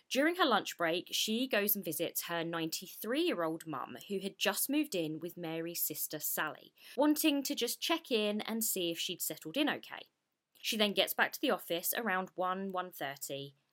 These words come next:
and starts to feel ill. But like I said earlier, she had a super busy day, so despite not feeling great, she tried to continue working. It soon, though, became so unbearable,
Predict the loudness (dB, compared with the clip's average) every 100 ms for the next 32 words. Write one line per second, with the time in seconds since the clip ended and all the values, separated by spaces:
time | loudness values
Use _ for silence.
0 | _ -6 -4 -4 -4 -4 -6 -6 -10 -8
1 | -8 -8 -12 _ _ -4 -4 -12 _ _
2 | _ _ _ _ _ _ _ _ _ -20
3 | -4 2 2 4 2 2 4 2 2 -2
4 | -2 -2 0 0 0 0 -2 0 2 2
5 | 2 0 -2 -2 -2 -4 -4 -8 -6 -2
6 | 2 2 2 0 0 2 4 4 4 -2
7 | -2 0 0 0 -2 -2 -2 -2 _ _
8 | -6 -6 -4 -2 -2 -4 -8 -6 -6 -6
9 | -8 -4 0 0 -2 -14 -16 -20 _ _
10 | _ _ -20 -2 0 4 4 6 4 4
11 | 4 4 0 -8 -6 -6 -4 -2 2 4
12 | 4 2 -2 2 4 4 0 -6 -6 -8